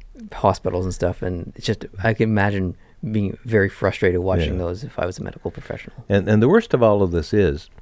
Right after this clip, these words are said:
Speaker 2: it wouldn't cost anything in, in excess
Speaker 1: Yeah.
Speaker 2: to make it right.
Speaker 1: I know.
Speaker 2: Why don't you just do it right?
Speaker 1: Exactly.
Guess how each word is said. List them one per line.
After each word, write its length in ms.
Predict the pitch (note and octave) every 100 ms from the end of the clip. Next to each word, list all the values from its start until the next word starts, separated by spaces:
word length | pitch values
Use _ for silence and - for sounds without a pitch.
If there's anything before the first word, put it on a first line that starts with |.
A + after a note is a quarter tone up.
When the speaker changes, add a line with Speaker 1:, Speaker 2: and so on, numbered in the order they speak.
| - -
Speaker 2:
it 80 | G#2
wouldn't 260 | C3 D3+
cost 320 | - A#2+ G#2+
anything 560 | A#2 B2+ C3 B2 G#2+ F#2 - _ - - - B2
in, 180 | G#2+
in 240 | F#2 G2+ G2+
excess 480 | A#2 - - C#2 -
Speaker 1:
Yeah. 120 | C#3
Speaker 2:
to 100 | F3
make 220 | G2+ G#2
it 120 | F2+ E2
right. 240 | D2+ B1+
Speaker 1:
I 120 | - C#3
know. 400 | G#3 A3+ A#2 A#2
Speaker 2:
Why 120 | - G#3
don't 100 | A#3
you 60 |
just 220 | G3 F3+
do 160 | A2+ G#2+
it 60 | -
right? 440 | D2+ C#2+ D#2 - -
Speaker 1:
Exactly. 600 | B2 D3+ F#3+ C#3 B2 A#2+